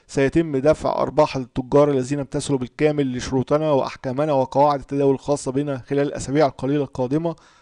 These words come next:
في ضوء حجم المعاملات التي يجب الت-، التحقق منها قبل الدفع.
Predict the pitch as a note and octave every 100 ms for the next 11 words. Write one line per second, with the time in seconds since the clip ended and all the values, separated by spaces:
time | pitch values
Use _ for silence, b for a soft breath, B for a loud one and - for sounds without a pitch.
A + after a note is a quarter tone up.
0 | b C#3 C3 D3 - - - C#3+ B2+ C3
1 | b b b - C3 B2 B2 C3 D3 C3+
2 | C3 C3+ C#3 C3 B2 - B2+ A2 - -
3 | D3+ - - C#3+ D3+ C#3 - C#3 C3 D3
4 | E3